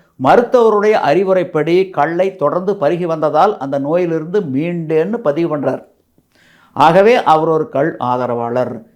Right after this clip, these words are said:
எப்படி கள் தடை போட்டாங்கன்னா, கடைசி காலத்துல எம் ஜி ராமச்சந்திரன் அவர்கள்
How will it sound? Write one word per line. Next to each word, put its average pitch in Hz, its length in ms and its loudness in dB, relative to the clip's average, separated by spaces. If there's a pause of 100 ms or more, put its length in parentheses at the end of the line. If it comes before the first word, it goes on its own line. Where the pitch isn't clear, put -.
எப்படி 165 420 2
கள் 160 240 0
தடை 143 220 -2
போட்டாங்கன்னா, 123 840 -6 (460)
கடைசி 175 480 -2
காலத்துல 143 720 0 (300)
எம் 135 160 -4
ஜி 143 140 -2
ராமச்சந்திரன் 143 600 -2
அவர்கள் 139 580 -4